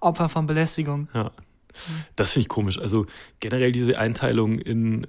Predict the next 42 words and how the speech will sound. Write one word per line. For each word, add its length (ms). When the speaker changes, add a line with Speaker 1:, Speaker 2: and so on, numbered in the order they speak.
Speaker 2:
ähm, 460
Speaker 1:
Männer- 220
und 100
Frauenprodukte. 840
Speaker 2:
Männer- 220
und 80
Frauenprodukte, 460
Speaker 1:
Das 120
Speaker 2:
mega 100
Speaker 1:
ist 100
aber, 100
Speaker 2:
weird. 100
Speaker 1:
glaub 160
ich, 120
auch 140
so 240
ein, 220
so 100
ein 80
Überbleibsel. 720
Ich 100
hoffe, 220
dass 160
es 160
so 80
in 100
fünf 300
bis 180
zehn 200
Jahren 200
dann 100
auch 120
vorbei. 320
Speaker 2:
Glaub 180
ich 80
nicht. 220
Ich 120
glaub, 180
dass 160
das 200
marketingmäßig 640
funktioniert. 460